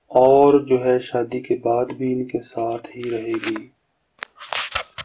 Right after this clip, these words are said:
तो अच्छी फैमिली से हैं, काफ़ी जो हैं सुलझे हुए लोग हैं। अ, इसके अलावा जो है इस रिश्ते के लिए हमसे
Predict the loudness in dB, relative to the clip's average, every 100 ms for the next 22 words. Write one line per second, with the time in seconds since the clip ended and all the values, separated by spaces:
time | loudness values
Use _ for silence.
0 | _ _ _ -20 -20 _ 4 8 10 8
1 | 6 2 _ _ _ _ _ -20 _ -2
2 | 0 2 2 4 6 6 4 4 6 6
3 | 6 4 2 4 4 4 4 4 4 4
4 | 6 4 6 4 6 4 4 0 0 -2
5 | -6 _ _ _ -4 2 4 6 6 4
6 | 4 4 6 6 6 4 4 6 6 4
7 | 0 6 8 8 4 4 4 6 8 8
8 | 6 2 2 4 6 4